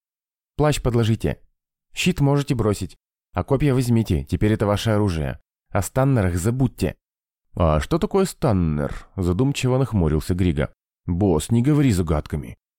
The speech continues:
поддержал друга Сидоровс. "Тише вы!" В молчании ночи послышался негромкий стон. Вита сунула руку в аптечку.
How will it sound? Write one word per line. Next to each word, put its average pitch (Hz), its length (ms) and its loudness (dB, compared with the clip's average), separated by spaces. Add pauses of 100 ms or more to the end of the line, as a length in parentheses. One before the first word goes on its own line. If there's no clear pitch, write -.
(100)
поддержал 85 500 0
друга 90 300 0
Сидоровс. - 520 -8 (160)
"Тише 151 360 2
вы!" 90 260 0 (640)
В 80 80 0
молчании 85 580 2
ночи 95 340 0
послышался 85 640 -2
негромкий 78 520 0
стон. 53 400 -6 (480)
Вита 113 280 0
сунула 101 360 2
руку 85 240 0
в 82 40 2
аптечку. - 560 -4